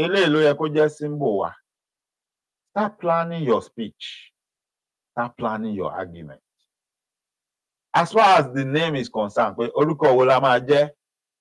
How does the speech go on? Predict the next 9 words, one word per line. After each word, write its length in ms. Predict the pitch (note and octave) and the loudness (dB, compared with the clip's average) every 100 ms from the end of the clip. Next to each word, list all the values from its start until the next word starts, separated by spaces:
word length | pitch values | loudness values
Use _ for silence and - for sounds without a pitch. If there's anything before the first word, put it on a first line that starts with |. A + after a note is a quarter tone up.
| G#2 | -4
don't 220 | C3+ C#3 | -2 2
let 220 | C3+ B2 | 4 4
that 320 | A#2+ B2+ A#2 G#2+ | 4 4 2 0
be 100 | B2 | 0
your 200 | A2+ G2 | 2 2
headache 380 | G#2 G#2 F#2+ F#2 | 0 -2 -4 -2
right 260 | G2+ G2 | -4 -4
now. 180 | G2 D#2 _ _ _ _ _ _ _ _ _ _ _ _ - | -8 -14 _ _ _ _ _ _ _ _ _ _ _ _ -4
Eh, 480 | A2 A2+ A#2 A#2 | 0 4 4 4